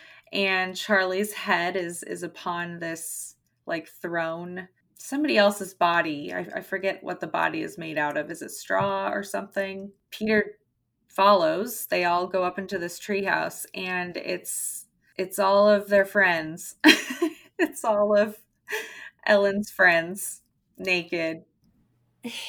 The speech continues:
Speaker 2: Yeah, there's so many naked people at the end of this movie. Very, like, classic cult. The treehouse is lit up nice and red.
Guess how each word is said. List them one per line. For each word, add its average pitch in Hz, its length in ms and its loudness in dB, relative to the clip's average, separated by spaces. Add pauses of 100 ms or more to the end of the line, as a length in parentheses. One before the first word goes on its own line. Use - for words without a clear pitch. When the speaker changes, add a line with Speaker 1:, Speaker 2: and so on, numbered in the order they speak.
(140)
Speaker 2:
Yeah, 233 440 0
there's 220 240 -2
so 226 260 -2
many 233 180 -4
naked 202 320 -6
people 202 220 -8
at 202 60 -8
the 202 100 -8
end 196 80 -6
of 196 80 -8
this 196 200 -8
movie. 196 440 -6
Very, 202 460 -2
like, 202 200 -8
classic 202 540 -6
cult. 196 500 -6 (580)
The 226 100 4
treehouse 220 720 -4
is 202 160 -10
lit 220 240 0
up 226 200 2 (100)
nice 208 280 -6
and 208 160 -10
red. 202 520 -6